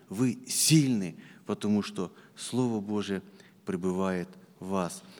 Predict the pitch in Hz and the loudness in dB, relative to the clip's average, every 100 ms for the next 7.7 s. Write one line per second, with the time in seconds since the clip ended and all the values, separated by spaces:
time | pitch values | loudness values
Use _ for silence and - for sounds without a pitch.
0 | - 160 147 147 143 - 143 160 127 117 | 0 2 6 4 2 0 2 2 2 -2
1 | - 117 113 104 98 98 - 127 120 - | 0 -2 0 0 0 -2 -4 -2 -2 -2
2 | - - - 135 160 160 139 120 113 - | -20 -20 -2 2 4 2 2 2 0 0
3 | 135 131 117 107 - - - - 131 127 | 2 4 2 -2 -10 -20 -20 -8 -2 -2
4 | 123 151 - 127 110 113 113 110 127 131 | 0 -2 2 0 2 0 -2 -2 2 4
5 | 127 123 117 - - 117 110 110 123 127 | 4 4 2 -6 -4 0 4 6 8 6
6 | - 101 85 - - 110 110 - 101 92 | 4 -2 -2 -4 4 6 6 2 -2 -2
7 | - - 110 104 117 98 85 | -6 -2 0 4 4 4 0